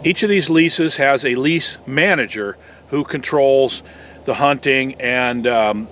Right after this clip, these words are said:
and the hunters as they come and go and so forth. And then, so these hunters are under control of the lease manager.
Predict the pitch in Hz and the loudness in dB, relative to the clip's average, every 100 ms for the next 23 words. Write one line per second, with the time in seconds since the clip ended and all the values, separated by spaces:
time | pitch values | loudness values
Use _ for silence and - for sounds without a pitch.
0 | - - - 120 120 113 151 147 151 123 | -16 -20 -10 -4 -2 0 0 0 -2 0
1 | 127 127 127 123 - 143 135 123 123 123 | 2 2 2 0 0 -2 -2 -2 0 2
2 | 120 113 120 113 120 117 113 120 117 127 | 0 0 0 0 0 0 0 0 2 2
3 | 127 - - - - - 131 131 175 - | 0 -4 -12 -20 -8 2 2 4 0 0
4 | 147 - 143 123 127 123 127 131 127 123 | 0 0 -2 0 0 0 0 0 -2 -2
5 | - 123 120 120 123 117 120 127 127 - | 2 6 6 6 2 2 4 4 2 2
6 | 123 120 117 104 101 | 2 2 -2 -2 -4